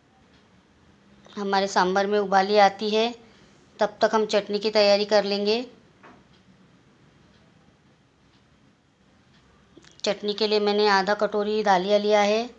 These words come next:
ये फली दाना है जो मैंने सेक के पीस लिया है मिक्सर में से, नमक स्वाद अनुसार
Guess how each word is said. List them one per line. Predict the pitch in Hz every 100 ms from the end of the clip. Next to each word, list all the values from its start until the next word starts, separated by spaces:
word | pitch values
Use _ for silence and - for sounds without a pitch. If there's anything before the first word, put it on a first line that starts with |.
| _ - - _ 208
ये | 202
फली | 196 190 196
दाना | 202 202 208
है | 220
जो | 208 208
मैंने | 208
सेक | 208 208 190 -
के | 226
पीस | 220 214 208 214
लिया | 214
है | 208 208
मिक्सर | 196 - 208
में | 208
से, | 202 240 269 -
नमक | 202 196 202
स्वाद | 220 196 196
अनुसार | 202 196 220 254